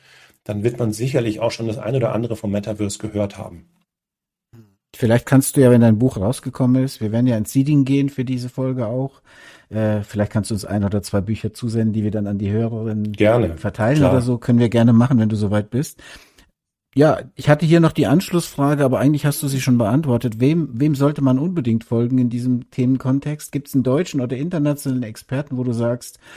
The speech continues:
Speaker 2: drück da mal auf den Folgen-Button, weil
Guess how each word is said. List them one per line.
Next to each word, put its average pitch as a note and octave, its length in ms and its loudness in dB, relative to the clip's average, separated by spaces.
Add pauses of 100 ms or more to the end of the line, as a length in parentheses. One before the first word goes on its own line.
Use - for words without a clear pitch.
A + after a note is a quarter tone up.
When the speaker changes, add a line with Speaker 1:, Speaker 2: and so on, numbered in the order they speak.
(640)
Speaker 2:
drück B2+ 200 -2
da B2 140 4
mal D#3+ 140 4
auf - 140 0
den B2+ 180 0
Folgen-Button, C3 720 -2
weil A2 600 -2